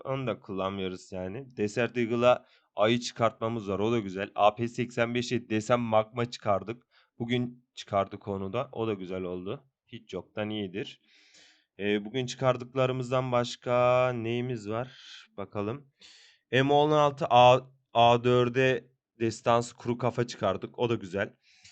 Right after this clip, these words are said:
Arka plan karbon çıkardık. Mükemmel. Mauser'e desen çıkardık. Fazla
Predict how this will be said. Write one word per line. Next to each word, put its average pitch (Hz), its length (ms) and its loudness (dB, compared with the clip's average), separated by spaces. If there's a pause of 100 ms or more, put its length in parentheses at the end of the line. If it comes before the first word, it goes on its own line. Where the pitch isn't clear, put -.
(200)
Arka 123 340 2
plan 139 280 0
karbon 123 420 2
çıkardık. 104 640 -4
Mükemmel. 101 680 -6 (500)
Mauser'e 135 640 2
desen 143 400 -2
çıkardık. 113 640 -2
Fazla 113 880 2